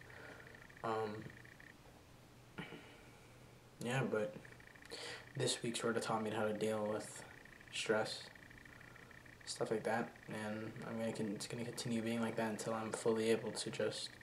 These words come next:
control. Tomorrow I'm going to have a, uh, meeting for my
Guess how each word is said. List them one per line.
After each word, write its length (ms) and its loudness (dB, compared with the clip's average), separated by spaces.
control. 520 4
Tomorrow 420 4
I'm 80 0
going 240 4
to 160 0
have 300 4
a, 220 6
uh, 240 6
meeting 360 0
for 140 -4
my 240 2